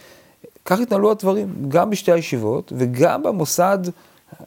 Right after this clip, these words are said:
הממלכתי, לכאורה מסודר, של ראש הגולה. בראש הישיבה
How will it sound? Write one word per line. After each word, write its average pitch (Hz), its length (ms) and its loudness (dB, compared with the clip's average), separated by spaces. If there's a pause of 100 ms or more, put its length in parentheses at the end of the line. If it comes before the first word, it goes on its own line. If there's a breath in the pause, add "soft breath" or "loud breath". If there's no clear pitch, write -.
הממלכתי, 117 1700 -2
לכאורה 131 300 0
מסודר, 123 400 0
של 113 160 -6
ראש 113 180 -2
הגולה. 113 280 2 (1000 soft breath)
בראש 151 240 2
הישיבה 131 540 -2